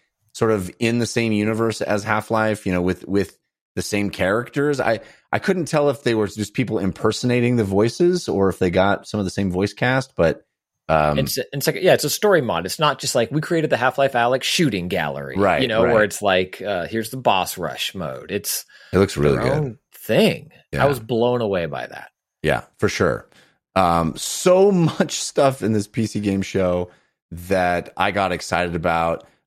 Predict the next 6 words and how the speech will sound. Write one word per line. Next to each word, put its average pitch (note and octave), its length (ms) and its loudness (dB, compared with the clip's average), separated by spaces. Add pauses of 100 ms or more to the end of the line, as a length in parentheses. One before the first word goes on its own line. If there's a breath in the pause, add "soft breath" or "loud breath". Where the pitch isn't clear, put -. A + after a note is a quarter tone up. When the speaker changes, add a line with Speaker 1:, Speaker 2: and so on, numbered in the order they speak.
(160)
Speaker 1:
Um, E2 580 -2 (440 loud breath)
there's G2+ 260 2
a G2+ 60 2
bunch G#2+ 400 0 (100)
of, E2+ 640 0 (500)
uh, - 200 -10